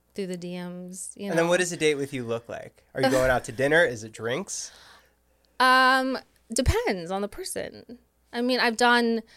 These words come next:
Speaker 1: I've got, I mean, I've done all of, all the dates, you know. I've, I've had dinner, I've had drinks, I've had coffee, I've had, you know, I, like, all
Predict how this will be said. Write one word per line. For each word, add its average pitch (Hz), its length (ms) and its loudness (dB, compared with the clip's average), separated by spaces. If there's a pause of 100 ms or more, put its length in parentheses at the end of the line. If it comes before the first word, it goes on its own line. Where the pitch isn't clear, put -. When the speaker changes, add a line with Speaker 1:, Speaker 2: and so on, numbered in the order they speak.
(920)
Speaker 1:
I've 214 120 2
got, 214 400 4
I - 240 -12
mean, 226 140 -4
I've 220 100 -6
done 226 140 -6
all 202 160 -4
of, 190 260 -10
all 190 120 -8
the 180 100 -10
dates, 175 400 -12
you 202 80 -12
know. - 100 -12
I've, 185 240 -14
I've 196 140 -8
had 190 420 -8
dinner, 180 560 -6
I've 180 200 -8
had 180 340 -10
drinks, 180 540 -10
I've 185 160 -12
had 180 400 -8 (500)
coffee, 175 680 -10
I've - 180 -10
had, 180 340 -12
you 185 140 -12
know, 180 260 -10
I, - 180 -12 (140)
like, 180 340 -12 (1160)
all 220 300 -8